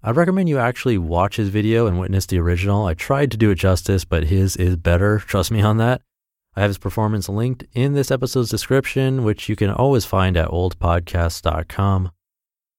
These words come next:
And since it's my birthday, I do want to say that you being here and listening every day is like a birthday present every day for me. It really means a lot. It's all I could ask for. So thank you for being here and continuing to be a subscriber to the show, whether you're new here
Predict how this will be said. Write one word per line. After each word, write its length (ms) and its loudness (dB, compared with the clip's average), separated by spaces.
And 280 0
since 220 0
it's 160 -4
my 100 2
birthday, 480 0
I 20 0
do 160 0
want 140 0
to 40 0
say 220 0
that 160 0
you 220 0
being 260 0
here 200 0
and 120 0
listening 500 -2
every 300 0
day 400 2
is 120 -6
like 120 -2
a 60 4
birthday 320 2
present 360 0
every 220 0
day 180 2
for 160 -4
me. 180 0
It 80 -2
really 260 -2
means 220 0
a 60 0
lot. 320 0
It's 80 -8
all 120 6
I 60 2
could 100 0
ask 220 0
for. 300 -4
So 180 0
thank 220 0
you 80 -4
for 100 -2
being 240 0
here 360 2
and 220 -2
continuing 500 0
to 80 -4
be 220 -2
a 100 0
subscriber 720 0
to 100 -2
the 100 2
show, 500 2
whether 240 0
you're 160 0
new 240 0
here 500 0